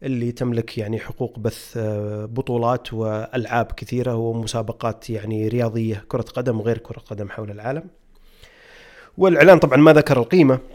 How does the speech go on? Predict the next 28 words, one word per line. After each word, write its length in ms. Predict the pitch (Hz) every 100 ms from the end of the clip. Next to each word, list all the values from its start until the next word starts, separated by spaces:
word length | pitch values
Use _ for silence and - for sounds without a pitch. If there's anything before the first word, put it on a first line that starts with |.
| - _ _ _ _ _ - -
ولا 200 | 135 185
ذكر 260 | 156 147 123
الحصة، 420 | - 165 - 165 -
لكن، 360 | 143 - 175 - - -
آه، 320 | 127 127 127 -
في 360 | - 156 156 156
يعني 160 | 135
وسائل 480 | 139 147 123 120 123
إعلام 280 | 123 131 117
كثيرة 340 | - 127 113
تكلمت 680 | 101 - - 120 139 185 - _ _ _ _ _ _ _ _ _ _ _ _ - 135 131 120 117 113 113 _ _ _ _ _ _ _ _ _ _
وتتناقشنا 580 | - - 127 123 127 123
في 120 | 117
الحلقة 260 | 117 - -
السابقة 400 | - 127 123 208
إنه 160 | 220 214
يعني 180 | 165
التقديرات 520 | 196 - 151 165 147 - - 135 120 123
تقول 220 | - 139 131
إنه 120 | 127
حوالي 280 | 135 131 117
عشرة 240 | 123 117
في 80 | -
المية 280 | 107 123 185 _ _ _ - - - - - _
من، 120 | 127 127
من 360 | 120 117 123
حصة 340 | - 135 117 -
ال-، 800 | 117 107 104 101 101 98 101 104